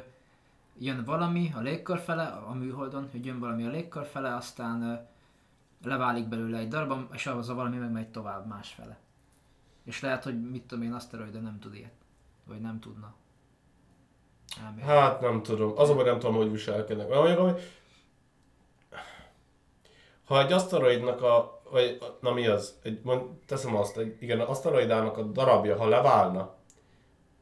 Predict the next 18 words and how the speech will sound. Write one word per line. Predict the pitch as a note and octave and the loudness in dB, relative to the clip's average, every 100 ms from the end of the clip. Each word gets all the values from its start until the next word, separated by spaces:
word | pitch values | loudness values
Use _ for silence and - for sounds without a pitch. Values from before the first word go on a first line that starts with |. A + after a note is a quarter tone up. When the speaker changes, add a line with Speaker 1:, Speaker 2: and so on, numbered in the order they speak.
| _ _ _ | _ _ _
Speaker 2:
és | - G#2+ | -10 -8
a | |
földbe | G#2+ C#3+ D3 A2+ | 2 6 6 4
baszódna, | G#2 G#2 G2+ G2+ F#2+ G#2+ | 2 2 2 -2 -4 -4
akkor | G#2+ B2 A2 - | -2 -2 -4 -4
annak | - B2 - | -2 -2 2
olyan | F3 D3+ | 2 2
közel | A#2 A#2 A2+ | 4 4 4
kéne | A#2+ A2+ | 2 0
lenni, | A2+ A2+ | 0 0
hogy | A#2 A2+ | -2 0
már | A#2 | 0
maga | A2+ A#2+ A2+ | 2 2 4
az | G#2+ | 2
aszteroida | G#2+ - G2+ G2 F#2+ | 2 -2 -4 -4 -4
a | |
földbe | F#2+ G2 F#2 | -4 -6 -6
baszódna. | F#2+ F2+ F#2+ F#2 G2+ | -8 -8 -10 -10 -12